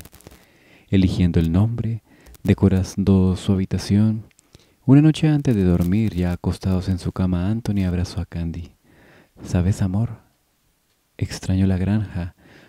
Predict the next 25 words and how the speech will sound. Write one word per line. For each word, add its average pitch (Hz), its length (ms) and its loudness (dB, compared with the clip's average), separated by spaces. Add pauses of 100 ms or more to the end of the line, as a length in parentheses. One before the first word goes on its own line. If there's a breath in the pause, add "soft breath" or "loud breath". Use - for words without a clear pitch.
(100)
Somos 90 340 2
muy 104 160 4
afortunados 101 720 0
de 87 80 0
tener 87 320 -4
esta 90 260 -2
oportunidad, 92 800 -2
pero 87 340 -2 (460 soft breath)
también 90 340 0
me 95 80 0
hace 101 200 -4
falta 98 340 -4
el 92 80 -6
trabajo 92 380 -6
pesado 95 400 -2
que - 100 -4
tenía 87 320 -2
con 85 220 -4
Tom." 95 320 -2 (1120 loud breath)
"Puedes 98 300 2
hacer 92 240 -2
ambas 87 320 -4
cosas." - 580 -4 (720 loud breath)
"No, 90 160 2
Candy. 85 400 -4